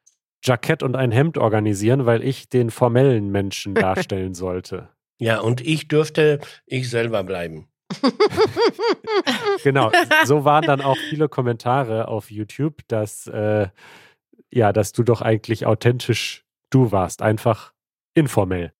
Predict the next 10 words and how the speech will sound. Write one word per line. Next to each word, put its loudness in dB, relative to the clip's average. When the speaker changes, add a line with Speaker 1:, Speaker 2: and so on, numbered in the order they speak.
Speaker 3:
Ja, 2
authentisch 2
und 2
bequemer 2
und, -2
und, -2
ähm, 0
spontaner 2
und -2
authentischer. -2